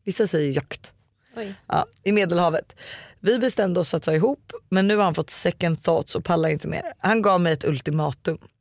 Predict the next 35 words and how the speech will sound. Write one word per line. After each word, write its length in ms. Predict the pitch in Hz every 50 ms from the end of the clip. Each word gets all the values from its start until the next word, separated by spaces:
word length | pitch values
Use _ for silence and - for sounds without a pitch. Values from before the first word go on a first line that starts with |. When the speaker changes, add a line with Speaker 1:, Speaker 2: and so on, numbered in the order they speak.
| _ _ _
Speaker 2:
Ska 180 | - - - 262
hon 100 | 262 254
bara 140 | 254 277 277
vara 100 | 285 269
där 80 | 226
i 60 | 202 202
två 200 | - - 208 190
månader? 440 | 190 202 214 220 185 - - 185 - _ _ _ _ _ _ _ _ _ -
Speaker 1:
Nej, 420 | 185 190 180 180 202 202 - - -
alltså 220 | - 196 185 214
nej, 200 | 214 214 208 208
för 100 | 202 -
en 160 | - 240 233 226
månad 320 | 214 208 190 175 170 -
sedan 100 | 175 156
f-, 160 | 147 - - - - -
så 80 | 165
bestämde 380 | 160 170 151 - 160 156 156 151
hon 80 | 151
sig 140 | 139 151 147 139
för 40 |
att 40 | -
följa 320 | 190 175 151 160 170 170 143
sitt 260 | - 156 139 135 -
drömjobb 380 | 156 151 143 143 147 147 151
Speaker 2:
Aha. 100 | 190 180
Speaker 1:
och 60 | 151 151
arbeta 280 | 151 143 147 139 - 139
på 100 | - 143
en 100 | 143 143
yacht 280 | 143 139 - _ -
i 40 | 139
Medelhavet. 380 | 143 147 139 139 143 143 214 208
Speaker 2:
Ah, 120 | 180 - -
okej. 180 | - - -